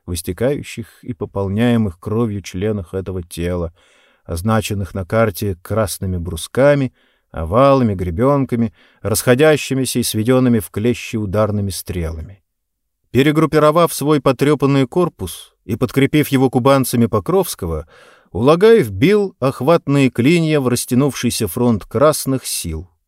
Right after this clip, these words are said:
в одно и то же время ударил от Романовской и Святого Креста,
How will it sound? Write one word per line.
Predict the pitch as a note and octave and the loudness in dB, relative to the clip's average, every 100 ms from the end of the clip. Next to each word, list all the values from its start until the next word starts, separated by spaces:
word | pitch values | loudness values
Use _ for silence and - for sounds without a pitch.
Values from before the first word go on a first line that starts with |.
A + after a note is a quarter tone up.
| _ | _
в | - B2 | -2 0
одно | E3 G#3+ A#3 | 2 2 2
и | F#3+ | 2
то | - F#3+ | 2 2
же | D#3 D#3+ | 2 0
время | D#3 D3 B2+ | 2 4 4
ударил | A#2+ A2+ A#2+ G#2+ G#2 | 4 4 4 2 0
от | G2+ | -2
Романовской | F#2+ F#2 D3+ F#3 E3+ - E3+ | -2 2 2 2 -2 -6 -6
и | E3 - | -4 -6
Святого | A#2 - A#2 D#3 D#3 C#3+ | -8 -6 -4 -2 -2 -2
Креста, | C#3 B2+ - A#2 B2 | -6 -6 -2 2 4